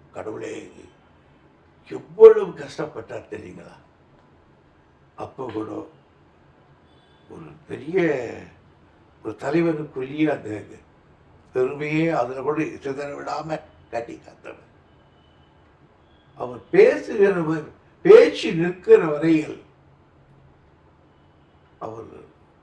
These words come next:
ஒரு பெரிய, என்ன சொல்றதுன்னே எனக்கு புரியாதுமா, என்னால வார்த்தைகளை போட முடியல பிறகு, இவர் தான் தலைவர்னு. அந்த அளவுக்கு மேலோங்கி நின்றவர்.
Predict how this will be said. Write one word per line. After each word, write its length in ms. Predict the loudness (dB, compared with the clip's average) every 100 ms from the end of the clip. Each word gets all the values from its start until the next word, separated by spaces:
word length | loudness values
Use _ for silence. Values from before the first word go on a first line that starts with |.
| -14
ஒரு 200 | -14 -14 -14
பெரிய, 260 | -14 -6 -4 -4 -10 -14 -20 -20 -20 -20 -20 -20 -20 -10 -10
என்ன 160 | -6 -8 -8
சொல்றதுன்னே 540 | -10 -8 -10 -6 -8
எனக்கு 180 | -8 -12
புரியாதுமா, 500 | -10 -10 -10 -14 -16 -18 _ _ -20 -20 -12 -8
என்னால 260 | -2 0 0 -2
வார்த்தைகளை 440 | -4 -6 -6 -8
போட 220 | -6 -8
முடியல 320 | -8 -12 -14 -14
பிறகு, 240 | -16 -16 -20 -20 -14
இவர் 180 | -8 -4 -4
தான் 160 | -4
தலைவர்னு. 540 | -8 -8 -10 -12 -16 -20 -20 -20 -20 -20 -20 -20 -20 -20 _ _ -18 -12
அந்த 200 | -10 -6 -4
அளவுக்கு 540 | -2 -2 -2 -4 -4 -4 -4 -8 -12 -18 -20 _ -20 -20 _ _ -20 _ _ -20 -20 -12
மேலோங்கி 480 | -6 -4 -6 -8 -10 -12
நின்றவர். 480 | -12 -12 -14 -14